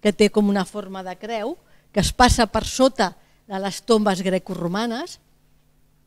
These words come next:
i al moment que les vam començar a excavar hi havia dues taques, aquesta i aquesta altra, que també té una forma de creu,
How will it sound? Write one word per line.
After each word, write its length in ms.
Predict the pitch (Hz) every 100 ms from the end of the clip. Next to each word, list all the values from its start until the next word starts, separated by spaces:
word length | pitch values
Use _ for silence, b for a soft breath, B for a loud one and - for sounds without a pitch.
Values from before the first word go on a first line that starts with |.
| _ _ b b
i 60 | 208
al 80 | 202
moment 300 | 190 214 233
que 80 | 220
les 160 | 214
vam 160 | 208 208
començar 460 | 208 185 180 196
a 20 | 180
excavar 320 | - 190 247
hi 80 | 240
havia 220 | 214 190
dues 320 | 185 180 170
taques, 480 | - 240 233 294 - b b b b
aquesta 640 | 185 233 226 - 208 180 - -
i 300 | 220 214 175 _ _ _ _ _ _ _ _ _ _ -
aquesta 400 | 208 214 - 226
altra, 360 | 226 233 220 330
que 120 | - 190
també 280 | 185 196
té 200 | 185 190 185 _ _ _
una 240 | 208 196 180
forma 580 | 202 196 185 175 160 156 _ _ _ -
de 160 | 185
creu, 440 | 180 214 240 247